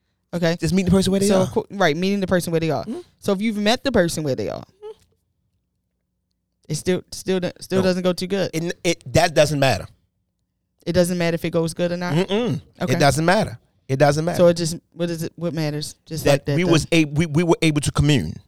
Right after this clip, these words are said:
Speaker 1: Okay.
Speaker 2: I have, I have, 'cause you know what I'm saying? We
Speaker 1: I
Speaker 2: were
Speaker 1: think
Speaker 2: able
Speaker 1: so.
Speaker 2: to fellowship. Um, Jesus washed all the disciples' feet, but it didn't change Judas' heart.
Speaker 1: Okay. Okay.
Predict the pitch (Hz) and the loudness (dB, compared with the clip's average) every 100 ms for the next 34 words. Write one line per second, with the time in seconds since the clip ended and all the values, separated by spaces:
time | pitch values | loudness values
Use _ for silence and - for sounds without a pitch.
0 | _ - 392 370 339 - _ _ _ _ | _ 0 2 2 0 -6 _ _ _ _
1 | _ _ _ _ _ - 131 143 160 131 | _ _ _ _ _ -4 2 4 2 2
2 | 127 156 165 - - 139 151 185 185 185 | 2 4 2 2 2 4 4 6 4 2
3 | 202 185 - - - - - 180 196 180 | 0 -2 -4 -14 -18 -4 -2 2 2 4
4 | 160 143 196 165 143 123 95 82 _ _ | 2 0 0 2 2 0 -2 -8 _ _
5 | _ _ _ - 139 131 131 120 - - | _ _ _ -2 2 4 4 4 -2 -8
6 | 123 175 175 147 147 139 160 165 139 127 | 0 2 4 6 6 6 6 6 4 2
7 | 139 127 127 - 190 123 117 127 131 127 | 2 2 -2 0 0 2 0 2 0 0
8 | - 143 123 120 131 120 110 120 85 _ | 2 2 2 4 4 4 2 0 -2 _
9 | _ _ _ _ _ _ _ _ _ _ | _ _ _ _ _ _ _ _ _ _
10 | 190 190 170 202 _ _ _ _ _ _ | -10 -6 -8 -8 _ _ _ _ _ _
11 | _ _ _ _ _ _ _ _ _ _ | _ _ _ _ _ _ _ _ _ _
12 | _ _ 233 233 | _ _ -10 -10